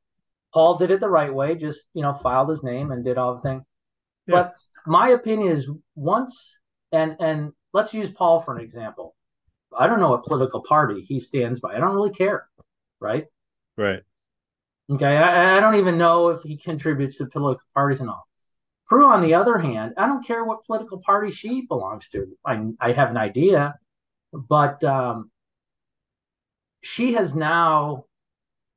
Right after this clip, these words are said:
Speaker 1: in an election for political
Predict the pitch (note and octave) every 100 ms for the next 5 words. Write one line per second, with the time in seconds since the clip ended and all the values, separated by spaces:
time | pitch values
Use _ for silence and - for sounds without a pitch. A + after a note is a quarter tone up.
0 | _ _ - F#3+ G#3 F#3 E3+ D3 D#3 D3+
1 | - A2+ G#2 G2+ _ _ _ _ _ -
2 | D#3 D3+ - D#3 D#3+ E3 D#3+ D3+ D3 C#3+